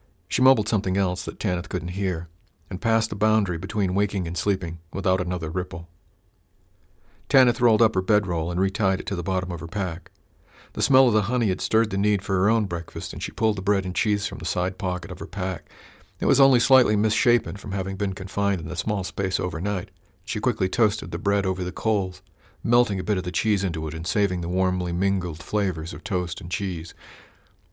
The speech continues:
By the time she'd finished her meager meal, one of the other women was at the door. Tanith recognized the face, but couldn't remember the name that went with it. The young woman must have seen her trying to recall and smiled prettily. "I'm Megan, Mum.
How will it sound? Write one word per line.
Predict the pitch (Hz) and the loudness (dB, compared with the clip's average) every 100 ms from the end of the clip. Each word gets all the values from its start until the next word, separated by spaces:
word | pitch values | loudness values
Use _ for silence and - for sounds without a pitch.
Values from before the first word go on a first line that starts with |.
| _ | _
By | 127 | -2
the | 113 | 0
time | 131 143 | 4 4
she'd | 139 117 | 4 0
finished | - 131 107 98 | 0 2 2 2
her | |
meager | 101 110 98 92 | 4 4 4 2
meal, | 107 95 90 - | 4 2 0 -6
one | - | -6
of | 113 | -2
the | 107 | 0
other | 101 98 | 0 2
women | 117 90 | 2 0
was | 82 | -2
at | 95 87 | -4 -6
the | - | -4
door. | 98 92 82 - _ _ _ _ _ _ | -2 -2 -4 -12 _ _ _ _ _ _
Tanith | - 117 104 | 0 2 2
recognized | 107 95 - 98 92 | 2 0 0 0 0
the | 101 | -4
face, | - 101 90 | -2 0 0
but | - - | -6 -4
couldn't | 120 107 | -2 0
remember | 92 101 92 | 0 0 0
the | 82 | -2
name | 85 95 85 | -2 -2 -2
that | - | -4
went | 82 | -4
with | 90 87 | -4 -6
it. | - - _ _ _ _ _ - | -8 -12 _ _ _ _ _ 0
The | 110 | 4
young | 113 110 | 6 6
woman | 120 98 | 4 4
must | 98 98 | 2 -2
have | 92 | -2
seen | - 107 | 0 0
her | 95 | 0
trying | - 101 95 | 0 2 2
to | 95 | 0
recall | 90 - 107 98 87 | -2 -2 -2 0 -2
and | 80 | -2
smiled | - 92 92 80 - | 0 0 0 -2 -2
prettily. | 98 92 87 92 _ _ - | -2 -2 -8 -10 _ _ -2
"I'm | 113 107 | 2 4
Megan, | 110 95 90 82 | 4 2 0 -4
Mum. | 82 82 | -4 -6